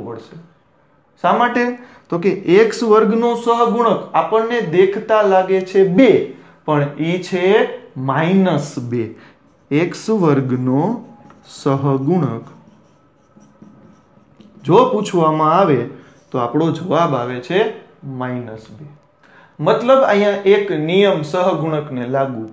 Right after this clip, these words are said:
પડે. કયો નિયમ થઈ ગયો? તો કે સહગુણક જે પણ તમે લખો છો ઈ હંમેશા નિશાની સાથે લખવો પડે.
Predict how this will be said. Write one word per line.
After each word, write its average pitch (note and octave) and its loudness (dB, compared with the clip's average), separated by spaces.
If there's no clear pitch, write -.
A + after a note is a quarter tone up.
પડે. - -4
કયો G#3+ 6
નિયમ G#3+ 2
થઈ G3 0
ગયો? F#3+ -2
તો C#3+ -4
કે C#3+ -2
સહગુણક F3 0
જે D#3 2
પણ A#3+ 0
તમે E3+ -2
લખો G#3+ 2
છો A#2 -12
ઈ D3 -2
હંમેશા E3 0
નિશાની F3 -6
સાથે C3 -6
લખવો B2 -12
પડે. C#3 -6